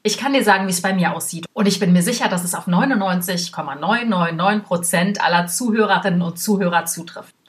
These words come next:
Unterhalte ich mich über diese Pandemie, liegt mein Fokus derzeit darauf, ob ich mich impfen lasse oder nicht. Also ich diskutiere ganz viel über Impfstoffe. Mein Fokus liegt auf dem Homeschooling, so wie bei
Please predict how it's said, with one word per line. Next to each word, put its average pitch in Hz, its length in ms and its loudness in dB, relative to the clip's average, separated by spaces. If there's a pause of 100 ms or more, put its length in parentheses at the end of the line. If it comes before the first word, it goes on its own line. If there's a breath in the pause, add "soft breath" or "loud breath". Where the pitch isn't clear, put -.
(360 loud breath)
Unterhalte 226 540 2
ich - 300 -4
mich 202 240 -2
über 185 160 -2
diese 185 200 -2
Pandemie, 175 640 -2 (520 loud breath)
liegt 220 240 -2
mein 208 180 4
Fokus 254 500 -2
derzeit 175 580 0
darauf, 180 680 -2 (140)
ob 208 180 4
ich 185 140 2
mich 175 200 0
impfen 175 300 0
lasse 151 320 -2
oder 147 220 -6
nicht. 190 500 -6 (560)
Also 160 220 -4
ich - 80 -10
diskutiere 175 580 -4
ganz 196 380 -2
viel 185 160 -2
über 170 160 0
Impfstoffe. 180 720 -4 (400)
Mein 214 200 4
Fokus 311 500 -4
liegt 247 400 -2
auf 202 180 -2
dem 170 200 -8
Homeschooling, 208 840 2
so 160 180 -6
wie 160 120 -2
bei 143 480 0